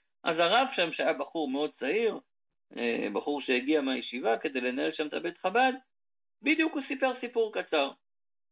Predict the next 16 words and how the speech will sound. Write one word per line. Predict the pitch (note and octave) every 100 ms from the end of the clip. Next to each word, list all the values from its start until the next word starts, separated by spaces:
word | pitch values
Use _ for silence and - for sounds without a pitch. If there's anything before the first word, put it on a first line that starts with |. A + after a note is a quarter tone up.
| _
לא | A#3+ C4
סיפור, | D4 - D#3 D#3
הוא |
אמר | A3 G#3+
דבר | G3+ G#3
תורה | G3+ F#3 F#3+
מהרבי. | F3+ E3+ D#3+ D#3 C3+
מה | D3+ G3
היה | F#3 F3
הדבר | D3 D3 C#3
תורה? | B2+ A2 A2 D#3+ - _ _ _ _
היה | A#2+ C3
אז | E3 -
פרשת | C3+ C3 D#3 D3+
כי | - C#3+
תצא. | - -